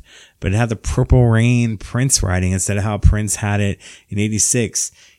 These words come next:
You think that was gonna hurt your shirt sales? Oh, people aren't gonna know it's Purple Rain Prince if we don't put the Purple Rain Prince writing on it. So, uh, yeah, they pigeonholed him into where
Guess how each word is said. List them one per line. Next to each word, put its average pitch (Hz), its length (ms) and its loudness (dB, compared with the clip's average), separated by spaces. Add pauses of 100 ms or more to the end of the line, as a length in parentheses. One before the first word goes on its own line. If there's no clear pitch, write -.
You 98 140 0
think 139 320 2
that - 140 2
was 131 140 2
gonna 131 220 4
hurt 131 140 4
your 104 200 0
shirt 117 380 0
sales? 139 800 2
Oh, 123 300 0
people 131 300 2
aren't 127 180 2
gonna 123 140 0
know 131 220 2
it's 117 200 0
Purple 135 420 2
Rain 131 280 0
Prince 139 440 -2
if 101 100 -10
we 120 80 -2
don't 127 200 -2
put 135 220 0
the 113 100 -4
Purple 127 360 -2
Rain 127 260 -2
Prince 123 360 -2
writing 120 320 -4
on 98 160 -4
it. 95 160 -8 (580)
So, 117 500 2
uh, 95 440 0 (1200)
yeah, 113 560 0 (720)
they 127 120 6
pigeonholed 123 760 0
him 98 320 0
into 95 280 0
where 92 480 0